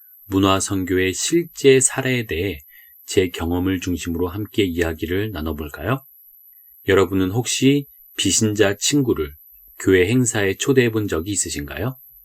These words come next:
저는 재수생 시절 한 친구의 소개로 솔티와 함께라는 어린이 찬양 뮤지컬을 알게 되었습니다. 그리고 그 경험은 제 신앙관을 완전히 바꿔 놓았죠. 더 놀라운 건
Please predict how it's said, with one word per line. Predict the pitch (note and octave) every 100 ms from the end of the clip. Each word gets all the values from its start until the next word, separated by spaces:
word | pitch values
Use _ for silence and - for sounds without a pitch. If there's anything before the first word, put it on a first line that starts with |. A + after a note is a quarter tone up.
| _ _ _ _ _ _ -
저는 | F#2+ F#2+ G2+ F#2+
재수생 | - E2+ A2+ G#2 A2
시절 | G2+ B2+ A2 E2+ E2+ C#2+ _ _ _ _
한 | - C3+
친구의 | B2+ C#3+ B2+ A2+ G2
소개로 | - B2 - G2+ F2+ D2 _ _ -
솔티와 | - D3 D3 - C3 A#2+ G#2
함께라는 | A2+ G#2+ - D2+ D2 D2+ D#2+ G2 C3 C3+ _ _ _ _ _
어린이 | F2+ F2 F#2+ G2
찬양 | - - A#2+ A#2 F2+
뮤지컬을 | F2 - - G2 G2+
알게 | D2+ D#2+ F#2
되었습니다. | F2 D#2+ D#2+ - - - _ _ _ _ _ _ _ _ _
그리고 | - A2+ B2
그 | C3+ A2+
경험은 | G#2+ E2 E2+ E2+ G#2 D#2+ D2+
제 | - - F#2
신앙관을 | F2 C3 B2 B2 G2+ E2 F2 G#2+
완전히 | G2+ D2+ D#2+ E2+ F2+ G#2 A#2
바꿔 | - - G#2+ G#2
놓았죠. | F2 D2+ - - - _ _ _ _ _ _ _ _ -
더 | G2
놀라운 | F#2 F2+ F2 D#2+ D#2
건 | F#2 E2+